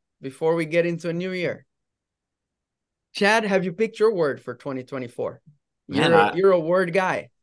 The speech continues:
Speaker 2: I'm a word guy. The word, the words was coming to me here, uh, leading up to Thanksgiving as, uh, the appetite, as the appetite was coming in. Uh, the word nourish, the word nourish was just heavy on my heart, and, uh,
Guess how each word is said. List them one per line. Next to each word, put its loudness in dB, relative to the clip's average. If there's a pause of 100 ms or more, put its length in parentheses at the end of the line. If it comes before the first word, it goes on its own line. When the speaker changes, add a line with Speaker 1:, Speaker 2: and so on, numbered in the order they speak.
Speaker 2:
I'm 2
a 4
word 2
guy. 2
The 0
word, 0
the 0
words -2
was -2
coming 0
to 0
me 0
here, 4
uh, 4
leading -2
up -8
to -2
Thanksgiving -2 (300)
as, 0
uh, 2
the 0
appetite, -2 (120)
as -6
the -2
appetite -2
was -4
coming -2
in. 0
Uh, 0
the -2
word 0
nourish, 0 (380)
the -6
word -2
nourish 4
was -6
just -6
heavy 0
on 0
my 0
heart, 0
and, -6
uh, -2